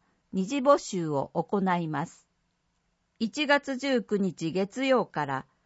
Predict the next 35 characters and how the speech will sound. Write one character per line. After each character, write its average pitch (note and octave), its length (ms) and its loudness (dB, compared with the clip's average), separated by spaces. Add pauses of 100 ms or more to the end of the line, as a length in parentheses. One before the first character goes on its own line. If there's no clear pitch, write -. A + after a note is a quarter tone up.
(320)
講 C#4+ 240 6
座 C4+ 180 4
開 C4 280 4
講 A#3+ 300 2
日 E3 160 -2
の D3+ 180 -2
一 B3 140 -2
週 D4+ 380 -6
間 C4+ 340 4
前 A#3 220 0
ま D3 160 -4
で、 C3 200 -8 (500)
電 B3 300 8
話 A#3+ 320 4
ま G3+ 160 0
た C4 180 4
は G3+ 160 4
窓 E3+ 300 2
口 F#3+ 300 -4
で C#3+ 200 -4 (140)
先 C#4 340 0
着 C4+ 320 -2
順 A#3 320 2
に A3+ 260 -4
受 A#3+ 240 0
け A#3+ 40 -18
付 - 220 -6
け G3 40 -2
ま F3+ 180 -2
す。 - 220 -16 (920)
二 G#3 160 0
次 D4+ 120 -2
募 C#4 200 2
集 F3 320 -4
は、 C3+ 260 -4